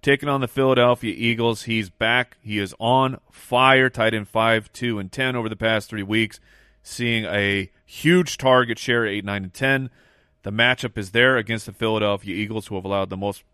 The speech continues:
fantasy points to opposing tight ends. And the issue with, with, uh, with Schultz was the concern when Michael Gallup came back, would the targets start to siphon away from him? Unfortunately for Michael Gallup, he tore his A C L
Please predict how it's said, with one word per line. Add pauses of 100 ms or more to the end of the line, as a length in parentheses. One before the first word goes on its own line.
(160)
fantasy
points
to
opposing
tight
ends. (1000)
And
the
issue
with,
with, (100)
uh,
with
Schultz (280)
was
the
concern
when
Michael
Gallup
came
back, (400)
would
the
targets
start
to
siphon
away
from
him? (440)
Unfortunately
for
Michael
Gallup,
he
tore
his
A
C
L